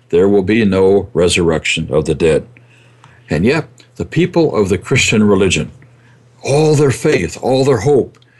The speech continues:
is resting upon one thing and one thing only,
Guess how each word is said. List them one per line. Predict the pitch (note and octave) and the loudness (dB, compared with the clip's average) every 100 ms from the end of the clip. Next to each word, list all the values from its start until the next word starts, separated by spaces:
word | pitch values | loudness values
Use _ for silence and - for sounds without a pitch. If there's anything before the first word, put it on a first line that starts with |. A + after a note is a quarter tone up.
| _ | _
is | - G2 F#2 - _ _ _ _ _ - | -2 -2 -2 -6 _ _ _ _ _ -4
resting | A#2+ D#3 - C#3 | 0 0 0 -2
upon | A#2 A#2+ G#2 G#2 F2+ | -2 -2 -2 -2 -4
one | F#2 B2+ F3+ | -2 0 0
thing | - D#3+ C#3 | 0 0 2
and | A#2+ | 2
one | B2+ C3+ | 2 0
thing | B2+ A#2 | 0 2
only, | A#2+ G2+ D2 | 2 0 -4